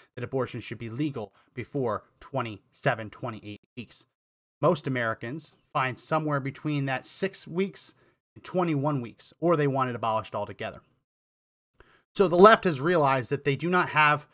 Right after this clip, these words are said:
the support they need to get what they want done, done, namely threatening conservatives, threatening these justices, and winning in the midterms. Remember, the left said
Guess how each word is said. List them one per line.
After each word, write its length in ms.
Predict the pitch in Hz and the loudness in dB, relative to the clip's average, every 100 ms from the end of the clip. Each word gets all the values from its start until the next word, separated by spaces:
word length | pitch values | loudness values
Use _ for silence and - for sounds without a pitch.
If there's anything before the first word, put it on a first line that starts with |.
| _ _ _ _ _ | _ _ _ _ _
the 160 | 135 127 | -2 -2
support 720 | - - 147 - - 233 - 127 | -12 -6 -6 -6 2 2 2 0
they 160 | 151 | 0
need 520 | 156 165 160 123 117 - _ _ _ - | 0 0 0 -2 -6 -16 _ _ _ -18
to 60 | |
get 340 | 120 170 160 - | -6 0 0 0
what 220 | 131 131 | -8 -4
they 140 | 135 | -4
want 320 | 127 127 123 107 | -2 -2 -4 -6
done, 320 | 113 104 107 _ | -6 -6 -12 _
done, 300 | 240 196 110 - - - | 2 2 0 -12 -16 -2
namely 540 | 165 165 127 139 156 - _ _ _ 143 | 2 2 0 -4 -6 -14 _ _ _ 4
threatening 400 | 185 135 143 139 | 4 4 -2 -2
conservatives, 760 | 131 - 123 107 117 - - _ _ _ _ _ - | -4 -4 -4 -4 -8 -12 -20 _ _ _ _ _ 2
threatening 420 | 160 160 139 131 | 4 4 0 -2
these 180 | 120 104 | -4 -6
justices, 520 | 117 110 110 - 104 _ _ _ _ - | -8 -8 -10 -16 -18 _ _ _ _ 6
and 260 | 226 175 170 190 127 | 8 8 4 -2 -4
winning 420 | 117 156 196 185 | 0 4 4 4
in 180 | 190 160 | 0 0
the 60 | 180 | 4
midterms. 440 | 233 190 156 110 | 2 2 -2 -2
Remember, 300 | 127 175 196 | 0 0 2
the 100 | 139 | 0
left 240 | 123 156 156 | 2 2 2
said 400 | - 180 135 | 2 4 4